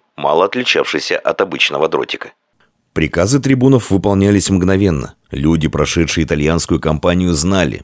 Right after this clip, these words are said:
поддайся они панике на минуту, и склавины перебьют их здесь так же, как лангобарды перебили армию Византии на земле Апеннин.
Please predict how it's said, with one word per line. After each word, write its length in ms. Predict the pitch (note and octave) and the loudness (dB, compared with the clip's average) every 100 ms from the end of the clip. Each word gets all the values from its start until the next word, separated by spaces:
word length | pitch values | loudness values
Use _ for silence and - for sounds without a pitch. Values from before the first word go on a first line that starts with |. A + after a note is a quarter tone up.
| _ - | _ -4
поддайся 640 | D2 C2+ C#2 F#2 D#2+ D2 | -4 -2 0 0 2 -2
они 220 | C2+ C#2+ | -2 -2
панике 480 | C2+ D#2+ D#2+ C#2+ D2+ | 0 0 0 0 -2
на 80 | D2 | 0
минуту, 580 | D2 D#2+ G2 F2+ D#2+ - _ - | 0 2 2 2 0 -2 _ -2
и 60 | |
склавины 540 | G2 - G#2 C3+ C3+ B2 | 0 4 4 4 4 2
перебьют 580 | - C3 A#2+ B2 A#2+ | 2 4 4 4 2
их 80 | A#2 | 2
здесь 320 | G2+ G2 A2 | 0 2 0
так 240 | - C3 G#2+ | 2 0 2
же, 140 | A2 | 0
как 180 | G#2+ F#2+ | 0 2
лангобарды 680 | A2 A2 G#2 G#2 B2+ F2+ F#2 | 2 2 2 2 0 2 0
перебили 560 | - F2+ F2 F#2+ F2+ - | 0 0 2 2 2 2
армию 380 | F2+ E2+ D#2+ | 0 2 2
Византии 720 | D#2+ D2+ D#2+ D#2 G2+ F#2 D2 - | 2 2 2 0 0 0 0 0
на 160 | F2 F2+ | 0 2
земле 400 | D2 E2+ D2 C#2 | 2 0 2 0
Апеннин. 480 | B1+ D2+ C#2 A#1+ | -2 -2 -2 -6